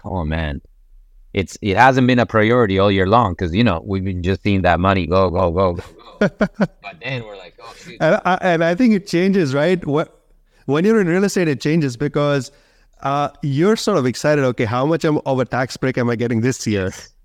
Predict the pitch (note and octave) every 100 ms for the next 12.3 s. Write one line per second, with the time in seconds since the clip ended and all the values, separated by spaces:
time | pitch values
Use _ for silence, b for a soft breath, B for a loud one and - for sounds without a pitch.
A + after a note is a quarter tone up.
0 | - D#3+ D3 D#3 E3 - F3+ E3 C#3 -
1 | - E3+ F#3 F3 - D#3+ C3+ D3 D3+ C#3+
2 | B2+ A2+ D3+ E3 D3+ b - C3 E3+ G3+
3 | F#3+ E3 D3+ D#3+ C3 C#3 D3+ C#3+ D3 D3+
4 | C3+ D3 - C#3+ C#3+ F3 - D#3+ D3 b
5 | b b B2 E3 G3+ D#3+ B2 - C#3 D#3+
6 | C#3+ B2 B2 B2 C#3+ F3+ F3 D3 C#3+ C#3
7 | D#3 - E3 D#3 D3+ C#3+ C#3 C#3+ D#3 C3+
8 | D3 C#3 C3 C#3 C3 - B2 G#2+ E2 D2
9 | - _ _ - C3+ C3+ D#3 - D3 C#3
10 | C3+ B2+ A2+ G#2+ G#2+ G#2+ B2 B2 B2+ C3
11 | A2+ A#2+ F#2+ A2+ G#2 - B2 A#2 B2+ B2+
12 | C#3+ C3 B2